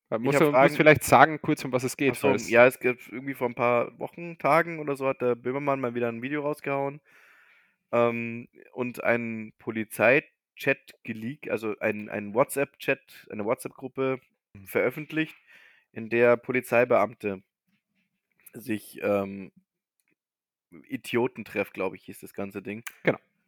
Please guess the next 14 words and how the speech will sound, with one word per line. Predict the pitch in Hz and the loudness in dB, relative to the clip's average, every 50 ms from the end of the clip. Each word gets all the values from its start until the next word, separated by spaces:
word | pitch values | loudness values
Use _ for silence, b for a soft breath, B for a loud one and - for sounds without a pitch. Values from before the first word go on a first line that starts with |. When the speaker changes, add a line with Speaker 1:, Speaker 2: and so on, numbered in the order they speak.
| _ _ | _ _
Speaker 2:
Wo | - 107 107 104 | -10 -8 -8 -8
sich | 104 104 - | -10 -12 -12
Polizeibeamte | - 120 107 104 - - 110 117 117 113 - 104 101 107 107 - 113 104 - | -10 -10 -10 -6 0 2 2 2 2 2 2 2 2 0 0 -2 -2 0 2
ausgetauscht | 107 117 117 - - - - - 104 110 113 - - | 2 0 0 -2 -8 -10 -4 -2 -2 -2 -2 -2 -2
haben, | 107 101 107 107 110 | -2 0 0 -2 -4
sich | 110 104 - - | -10 -14 -10 -8
Memes | 120 127 131 123 - | -8 -8 -8 -10 -12
geschickt | - 113 - 127 113 _ - | -14 -12 -10 -12 -12 _ -4
haben | - 113 110 107 104 110 104 104 104 104 | -2 0 0 0 0 -4 -8 -12 -12 -12
und, | - 101 101 101 98 95 - - | -12 -12 -12 -12 -14 -16 -16 -16
und, | 92 95 95 - - | -16 -16 -16 -16 -16
und | 80 95 90 _ - | -16 -16 -16 _ -4
Bilder, | - 117 120 120 117 113 113 104 | -2 0 0 2 2 2 2 0
Witzebilder | 110 117 - - - 107 - 110 107 107 101 110 113 113 104 | -4 -8 -12 -12 -14 -10 -8 -6 -6 -4 -4 -6 -6 -8 -10